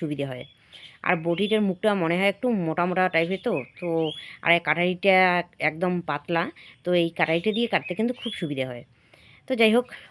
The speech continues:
বটিটা এনেছে যেহেতু, বটিটা দিয়ে তো কাটতেই হবে, তাই না? চালু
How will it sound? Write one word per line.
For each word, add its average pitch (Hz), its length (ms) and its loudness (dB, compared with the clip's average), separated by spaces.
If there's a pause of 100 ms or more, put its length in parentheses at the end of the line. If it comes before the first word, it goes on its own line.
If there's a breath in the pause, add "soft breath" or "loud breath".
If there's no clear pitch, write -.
বটিটা 180 360 0
এনেছে 180 280 0
যেহেতু, 240 240 2 (200)
বটিটা 175 320 0
দিয়ে 220 160 0
তো 214 100 -4
কাটতেই 190 320 2
হবে, 156 160 0
তাই 190 140 0
না? 143 60 -2 (480 loud breath)
চালু 190 160 2